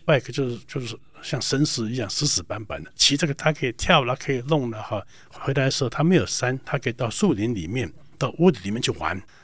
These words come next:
哦，一下子在荷兰整个，整个搞疯了。啊，从荷兰的话，就开始影响到德国呀，对，所以全欧洲都这种，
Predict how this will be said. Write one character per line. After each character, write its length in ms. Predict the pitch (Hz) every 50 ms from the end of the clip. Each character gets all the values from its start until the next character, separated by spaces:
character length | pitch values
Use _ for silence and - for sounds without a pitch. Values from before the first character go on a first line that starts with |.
| - - - - -
哦， 60 | 143
一 40 | 180
下 200 | - 196 165 151
子 140 | - -
在 80 | 123 139
荷 180 | - - 127 123
兰 120 | 127 139
整 120 | - 101 98
个， 60 | 113
整 180 | - - 92 98
个 100 | 127 127
搞 180 | - - 73 -
疯 280 | - - 123 131 135
了。 180 | 110 - - - - - - - - - -
啊， 120 | - 135
从 160 | - - 151 143
荷 240 | - - 143 156 156
兰 160 | 147 135 139
的 100 | 135 139
话， 140 | - - 120
就 60 | 123
开 80 | 127 120
始 60 | 104
影 140 | 107 120 110
响 160 | 98 90 90
到 100 | 101 104
德 220 | - - 95 101 120
国 180 | - - 92 101
呀， 120 | 104 101
对， 120 | - 107 95 -
所 160 | - - 139
以 40 | -
全 180 | - - 127 147
欧 260 | 170 165 165 170 165
洲 180 | - 160 160
都 160 | 151 151 143 -
这 140 | - 160
种， 200 | 147 - - 73